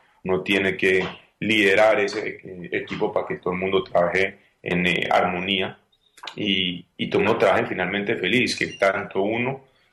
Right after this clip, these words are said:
como el resto se levante todas las mañanas con un pensamiento, y eso es: "Qué rico ir a trabajar, qué rico ir, ir a hacer lo que voy a hacer hoy, porque es que resulta que esto sí me ha significado a mi vida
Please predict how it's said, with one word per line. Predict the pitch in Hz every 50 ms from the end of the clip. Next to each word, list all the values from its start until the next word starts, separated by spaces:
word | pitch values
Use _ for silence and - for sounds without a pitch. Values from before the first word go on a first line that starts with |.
| _ -
como | - 127 107 98 95 95
el | 95 92 87 92
resto | 87 95 101 98 95 95 - - 120 117 117 - - _ _ _ _ -
se | - - 107
levante | 98 95 95 92 92 92 - 110 104
todas | - - - 113 110 110 110
las | 110 101
mañanas | 95 92 92 92 98 107 113 113 - - - _ _ _ _ _ _ _ _ _ _ _ _ _ _ _ _ _ _ _ -
con | - 113 110 104
un | 101 95
pensamiento, | 98 117 113 107 104 98 101 110 113 113 104 - 110
y | 104 101 98 98
eso | 95 92 92 - 110 107
es: | 104 104 104 - - - -
"Qué | - 117
rico | 101 107 117 - - 120
ir | 117
a | 113 110
trabajar, | - 92 90 87 90 127 110 - - - _ _ _ _
qué | - 110 107
rico | 101 110 110 104 - 117
ir, | 117 117 117 113 110 - - _ _ - _ - - - - -
ir | 120 120 120 113
a |
hacer | 107 - 120 110
lo | 113 113 113
que | - 101
voy | 95 98
a | 98
hacer | 95 113 107
hoy, | 110 110 110
porque | - 110 95 -
es | - -
que | - 117
resulta | - 101 92 92 92 85 - 107 107 -
que | - 95 90 87 - _ _ _ _ _ _ -
esto | - - 107 101 - 101
sí | 98 110 104
me | 101 107
ha | 104 104 107
significado | - 117 110 113 107 - 98 90 - 92 87 92 92 - -
a | 113 104
mi | 104 104 113 123 127
vida | 123 120 107 92 95 95 - -